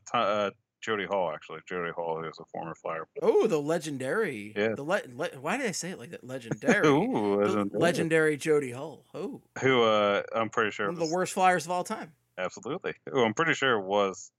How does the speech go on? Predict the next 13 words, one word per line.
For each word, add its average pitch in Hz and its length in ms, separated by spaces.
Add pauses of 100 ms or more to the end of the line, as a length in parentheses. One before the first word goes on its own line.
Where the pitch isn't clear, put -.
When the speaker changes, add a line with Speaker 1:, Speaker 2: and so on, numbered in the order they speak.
(720)
Speaker 1:
the 104 80
same 113 400
path 104 420
of, 87 240 (200)
uh, 90 240
he 101 220
joined 92 580
the, 82 400 (460)
the 104 80
Flyers 90 420
after 87 260
that 82 180
run. 80 240